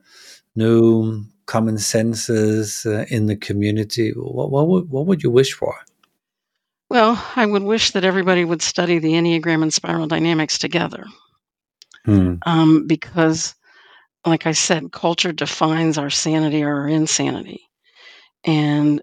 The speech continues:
Speaker 2: we don't get culture out of the Enneagram. We get fixations. We get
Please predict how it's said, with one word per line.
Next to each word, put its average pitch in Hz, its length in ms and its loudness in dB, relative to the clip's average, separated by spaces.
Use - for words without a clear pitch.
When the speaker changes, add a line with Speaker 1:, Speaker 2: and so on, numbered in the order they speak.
Speaker 2:
we 175 220 0
don't 180 220 4
get - 260 0
culture 160 460 0
out 151 140 -2
of 147 100 -4
the 151 140 -2
Enneagram. 156 640 -2
We 165 100 -2
get 151 180 -4
fixations. - 840 -2
We 160 140 -2
get 151 260 0